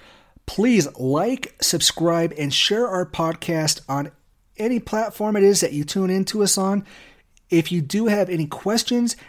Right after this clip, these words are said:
any prayer requests, or would like to know more about our ministry, you can find us on our website at be the light sanctuary dot org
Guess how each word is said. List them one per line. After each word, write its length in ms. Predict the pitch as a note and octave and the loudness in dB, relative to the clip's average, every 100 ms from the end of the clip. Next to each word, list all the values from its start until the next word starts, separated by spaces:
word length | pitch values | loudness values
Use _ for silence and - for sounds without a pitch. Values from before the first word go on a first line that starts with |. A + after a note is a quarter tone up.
| - E3+ | -10 -2
any 220 | D#3+ C#3 | 0 -2
prayer 460 | - - F3+ A3 | -6 -4 0 2
requests, 600 | A3 G#3 - F#3+ F3+ - - - - - | 2 -2 -2 0 0 -2 -6 -18 -8 2
or 440 | G3+ A3+ G3 F#3+ - - - | 6 8 6 2 -4 -20 -10
would 200 | C#3+ E3 | 0 2
like 300 | E3 D3+ G3 | 2 2 0
to 120 | G3+ | 0
know 180 | G3+ F3 | 0 2
more 380 | D3 D3+ F#3 G3+ | 2 2 2 0
about 380 | C#3 D3 D3+ E3 | -2 -2 -2 -2
our 160 | C#3+ C3 | -2 -2
ministry, 760 | B2+ C3 D#3+ F#3+ - A3+ A#3 - - - _ - | -2 -2 0 -2 -2 -2 -4 -8 -20 -20 _ -14
you 300 | A#2+ E3 B3 | -2 0 2
can 280 | A3+ G3+ D#3+ - | -2 -4 -6 -2
find 280 | F3 B3+ | 0 2
us 280 | B3 - - - | 2 0 -4 -4
on 240 | D#3 G#3+ | -2 -2
our 200 | G#3 D3 | -2 0
website 840 | C#3+ B2+ F3 A#3+ - D3+ A#2 A#2 E3+ _ _ _ _ _ _ _ | 0 0 0 2 2 2 0 -4 -8 _ _ _ _ _ _ _
at 320 | - C#3 C3 - | -8 -8 -6 0
be 200 | F#3 A3+ | 0 2
the 100 | A3 | 2
light 240 | F#3+ F3+ | 2 2
sanctuary 640 | - E3+ E3 - F3+ D#3+ | 0 2 0 2 2 2
dot 380 | C3+ A2 C#3+ F3 | 0 0 0 0
org 360 | D#3 D3+ D#3+ | 0 -2 -2